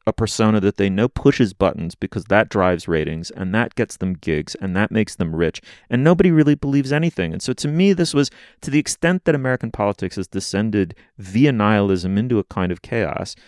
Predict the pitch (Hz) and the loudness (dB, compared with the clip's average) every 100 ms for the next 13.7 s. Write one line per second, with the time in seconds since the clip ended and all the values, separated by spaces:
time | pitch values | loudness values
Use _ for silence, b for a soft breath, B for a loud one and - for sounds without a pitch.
0 | b b _ 113 95 92 _ - 170 220 | b b _ 4 4 0 _ 0 0 2
1 | 196 - 160 147 120 113 104 - 110 92 | 2 2 0 0 0 0 0 0 0 -2
2 | 92 90 - 82 76 127 - - - - | -4 -4 -4 -6 -4 -2 -2 -4 -4 -6
3 | - 202 220 165 147 113 107 104 - - | 0 0 0 0 0 2 2 0 -2 -4
4 | 110 95 - 107 - - 120 _ - - | -2 -2 -2 -4 -4 -2 -2 _ -10 -8
5 | 165 208 220 175 123 - - - 160 - | -4 -2 0 0 -2 -6 -4 -2 0 0
6 | 127 120 - - 104 92 92 90 107 87 | 0 -2 -4 2 2 2 0 0 -2 -2
7 | 87 78 78 82 95 107 98 87 - 80 | -4 -4 -6 -4 2 2 2 -2 -6 -6
8 | - - 87 - 90 85 92 80 B B | -8 -8 -8 -2 -2 -2 -4 -6 B B
9 | B - 113 - 113 107 - 131 151 101 | B 2 4 6 4 2 0 0 2 0
10 | 82 104 110 156 180 160 143 131 117 92 | -2 -2 -2 -2 -2 -2 -2 -4 -4 -4
11 | 104 - - 113 113 - 95 98 107 120 | -6 -6 -2 0 0 -2 -4 0 0 0
12 | 107 90 87 82 90 90 - 87 - 82 | 0 -4 -4 -4 -4 -4 -8 -8 -4 -4
13 | 82 123 151 160 156 156 147 | -4 -4 -6 -6 -4 -4 -6